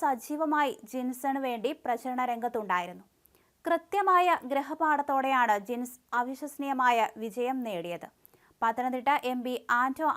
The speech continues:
ആന്റണിയുടെ സഹോദരൻ ചാൾസ് ആന്റണിയുടെ മൂത്ത പുത്രനാണ് ജിൻസൺ. രണ്ടായിരത്തി പതിനൊന്നിൽ നഴ്സായി ഓസ്ട്രേലിയയിൽ എത്തിയ ജിൻസൺ നിലവിൽ ഡോർവിനിൽ ടോപ്പ് എൻഡ് മെന്റൽ ഹെൽത്തിൽ ഡയറക്ടറാണ്.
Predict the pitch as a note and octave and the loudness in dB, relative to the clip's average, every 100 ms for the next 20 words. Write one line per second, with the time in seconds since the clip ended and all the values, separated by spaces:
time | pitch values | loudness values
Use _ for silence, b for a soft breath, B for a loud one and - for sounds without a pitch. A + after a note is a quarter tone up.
0 | B3 A#3+ A#3+ A#3+ A#3 D4 - B3+ B3 A#3+ | 2 2 -2 -4 -2 -2 0 0 0 0
1 | A#3 E3 - b b - D4 D#4 E4+ - | 0 -2 -6 b b 2 4 6 2 0
2 | C#4 C4+ C4+ B3+ B3 B3 - A#3 B3+ C4+ | 0 0 0 -2 0 0 -2 -8 -6 -4
3 | D4+ C4+ B3 A#3 G#3+ G#3 B3 - F#3 F#3 | -4 -2 -4 -2 0 2 0 -6 -14 -12
4 | F3+ D#3+ _ b b b b C#4+ D4 F4 | -12 -16 _ b b b b -2 4 4
5 | F#4 G4 - D4+ C#4 D#4 D4+ C4+ - B3 | 4 0 0 2 2 2 2 2 0 0
6 | C4 C4+ D#4 D4+ D#4 B3+ C4 - C#4 C#4 | 0 2 2 2 4 2 0 -2 -2 2
7 | C#4+ C#4 - A#3+ B3+ B3 A#3 G3 A#3 A#3 | 0 0 -4 -6 0 2 2 0 -8 -8
8 | A3+ C#4 C#4+ b b b A#3 B3 B3+ C4 | -4 -4 -4 b b b -4 2 4 4
9 | A#3+ b b b A#3+ A3+ D#4+ E4+ F4+ F4+ | 2 b b b -2 4 6 4 2 2
10 | F4 - D4 D4+ D#4+ _ C#4+ D4 C#4 C4 | 0 2 4 6 4 _ -2 -2 -2 -2
11 | C4 C4 C4+ C4 B3 A#3 G#3+ - G#3+ A#3+ | -2 0 -2 0 -2 -2 -6 -6 2 4
12 | B3 B3+ - G3+ E3+ | 4 0 -2 0 0